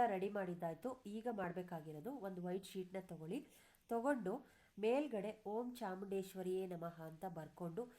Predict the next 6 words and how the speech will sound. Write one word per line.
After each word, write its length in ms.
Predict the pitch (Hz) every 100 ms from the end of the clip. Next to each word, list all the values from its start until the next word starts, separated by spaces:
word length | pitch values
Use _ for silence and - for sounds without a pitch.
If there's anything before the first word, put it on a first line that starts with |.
| - -
ನೀವು 540 | 208 254 302 311 330 339
ಯಾವುದರ 680 | 269 214 196 214 233 226 226
ಸಲುವಾಗಿ 680 | 247 220 185 190 185 180 262
ಪೂಜೆ 340 | 285 190 175
ಮಾಡ್ತಾ 380 | 180 160 156 160
ಇದ್ದೀರಾ, 260 | 156 190